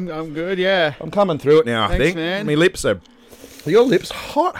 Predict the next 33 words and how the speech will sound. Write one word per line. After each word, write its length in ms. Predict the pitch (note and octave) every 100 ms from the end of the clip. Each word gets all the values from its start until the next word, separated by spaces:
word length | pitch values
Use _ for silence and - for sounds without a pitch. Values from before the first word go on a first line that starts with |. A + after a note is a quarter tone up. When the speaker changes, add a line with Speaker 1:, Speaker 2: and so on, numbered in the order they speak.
| -
Speaker 1:
I 160 | D#3+
can't 300 | D3+ D3 B2
feel 320 | - D3+ F3+ D3
them. 240 | A#2+ A#2 _ _ _ _ _
Speaker 2:
Yeah, 200 | F2+ F2+
my 120 | F2+ F2+
lips 200 | F2+ -
are 40 |
pretty 200 | F2+ E2
hot 240 | F2 F2
too. 260 | - F#2+ F#2+ - - - - _ _ _ _
Hey, 100 | - D2+
guys. 380 | D#2+ E2+ - -
<laughs> 60 | - - - _ _ _ _ - - - - F3 A2
Oh. 420 | F#2 F2+ E2+ D#2 - - - - -
Speaker 1:
What 200 | F#3+ E3+
an 80 | D#3+
episode 560 | F3 F3 - F3+ D#3+
finisher, 460 | - E3 D#3 C3+ C#3+
eh? 220 | C#3+ G#3
Speaker 2:
Yeah. 400 | D3+ F#3+ C3+ F#3+ A#3+ - - - - -
Um, 380 | - F#3 F3+ F3+ -
I'd 120 | E3+
like 200 | F#3 G3
to 80 | F3+
thank 260 | E3+ D#3+ C#3+
our 100 | D#3
sponsors. 560 | - D#3+ F#3+ C#4+ F4 G#4+
<laughs> 40 | B4+ - F#3 - - A4 A4+ - - -
Um, 400 | D#3+ E3 D3 C3+ - - G#3 -
Market 320 | E3 E3 E3
River 180 | F3 D3+
Motors. 540 | C#3 D#3 G#3 E4 -